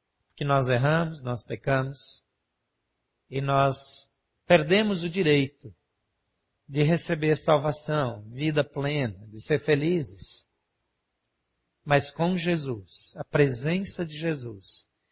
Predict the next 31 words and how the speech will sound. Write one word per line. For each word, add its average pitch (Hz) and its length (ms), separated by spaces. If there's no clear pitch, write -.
muda 143 240
a - 20
nossa 131 280
história. - 420
A - 100
presença 165 720
de 143 120
Jesus 135 440
nos 131 200
reconecta. 113 760
A 139 100
presença 147 680
de 131 100
Jesus 127 600
trata 151 480
as 117 140
nossas 120 420
vidas - 580
e 143 100
nos 135 180
dá, 135 400
nos 143 160
garante 117 680
a 139 100
vida 135 260
eterna 113 600
por - 120
meio 127 280
de 113 100
Jesus 117 400
Cristo. - 560